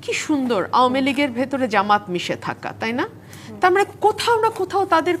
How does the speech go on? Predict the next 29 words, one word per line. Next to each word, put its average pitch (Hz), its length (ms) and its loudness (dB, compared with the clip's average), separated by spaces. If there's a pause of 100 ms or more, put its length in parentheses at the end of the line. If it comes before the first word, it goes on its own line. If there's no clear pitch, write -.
খুব 381 440 4
ভালো 330 300 4
একটা 349 240 0
সিমিলারিটি 339 680 2
না 285 140 4
থাকলে 311 240 -2
মিশে 262 340 -2
থাকলো 269 380 0
কি 247 140 -8
করে 147 240 -4
বলেন 160 360 0
তো? - 120 -4 (760)
আপনি 311 460 6
আর 302 420 6
আমি 269 280 4
যদি 330 260 4
উত্তর 294 380 2
মেরু 294 240 4
আর 294 80 6
দক্ষিণ 226 440 0
মেরু 311 240 4
হই, 262 360 2 (540)
আমরা 302 220 6
কিন্তু 339 440 2
একসাথে 302 440 0
বাস 240 240 0
করতে 269 260 -6
পারবো 190 360 -2
না। 107 180 -6